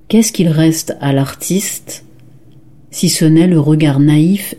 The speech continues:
et offert du spectateur ? Avignon, comme un rempart à l'ignorance. Avignon, comme un grand carnaval ancestral,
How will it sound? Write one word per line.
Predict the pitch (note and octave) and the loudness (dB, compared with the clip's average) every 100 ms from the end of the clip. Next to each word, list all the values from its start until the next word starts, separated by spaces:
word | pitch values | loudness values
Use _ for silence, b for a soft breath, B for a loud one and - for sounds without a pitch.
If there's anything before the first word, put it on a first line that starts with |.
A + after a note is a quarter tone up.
| D3 | 0
et | C#3+ | 0
offert | C#3 - C3 C3 C3+ - - | 0 -2 -2 -2 -4 -10 -6
du | C#3+ | -6
spectateur ? | - C#3 C#3 C3 A#2+ C3 C3+ C3+ - - - - _ _ - - - - - | -4 -6 -4 -4 -4 -2 -4 -6 -14 -20 -20 -20 _ _ -20 -20 -20 -20 -4
Avignon, | C#3+ C#3 D3 C#3+ C#3 D3 F3+ b b b b b b _ _ _ | 0 2 2 2 2 0 -2 b b b b b b _ _ _
comme | - D#3 | 0 2
un | D3+ | 2
rempart | C#3 D3 D#3+ D#3+ E3 D#3+ C#3+ - _ - _ | 2 2 2 2 0 0 -2 -8 _ -20 _
à | - C3+ | -2 2
l'ignorance. | C#3 C#3+ D3 C3+ C3+ B2+ - - - - _ _ _ - _ - _ _ _ _ _ _ _ - - | 4 4 2 2 0 -2 -6 -14 -18 -20 _ _ _ -20 _ -20 _ _ _ _ _ _ _ -14 -2
Avignon, | D3+ D3+ D#3 D#3+ D3+ D#3+ F3+ - _ _ _ _ - _ - - _ _ - | 0 2 4 4 4 2 0 -10 _ _ _ _ -20 _ -20 -20 _ _ -2
comme | E3 D#3 | 2 4
un | D3 | 2
grand | C3+ D#3+ E3 | 2 0 0
carnaval | E3+ D3+ D3 C#3 D#3 D3+ D3 - | 0 2 2 2 0 2 0 0
ancestral, | D#3 D#3+ D#3+ D3 - - C3+ C3 D3+ | -2 0 -2 -4 -6 -4 -2 -2 -4